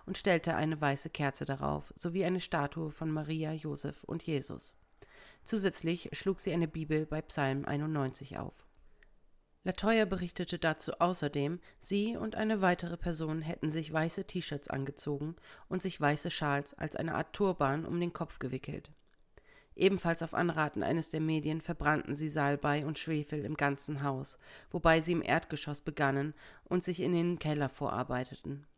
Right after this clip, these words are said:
Der Rauch war so dicht, dass sie kaum atmen konnten. Latoya zeichnete mit dem Rauch immer wieder Kreuze in die Luft, während die Person, die ihr half,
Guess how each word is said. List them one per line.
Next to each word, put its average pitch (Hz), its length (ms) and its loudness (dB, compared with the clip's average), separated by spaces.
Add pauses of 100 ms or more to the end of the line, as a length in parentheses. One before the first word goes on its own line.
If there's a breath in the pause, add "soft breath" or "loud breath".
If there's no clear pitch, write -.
(280)
Der 160 160 2
Rauch 160 240 6
war 165 120 2
so 175 180 2
dicht, - 480 -4
dass 147 100 0
sie 190 80 -2
kaum 151 300 -2
atmen 131 340 -4
konnten. 139 420 -8 (1300 soft breath)
Latoya 214 500 6
zeichnete 185 480 -2
mit 165 160 -2
dem 160 100 -2
Rauch 147 360 2
immer 170 280 0
wieder 160 220 0
Kreuze 160 480 0
in 131 80 -2
die 135 80 -2
Luft, 131 400 -8
während 156 280 -4
die 170 60 -2
Person, 165 600 -2
die 170 160 -4
ihr 139 160 0
half, 143 340 -2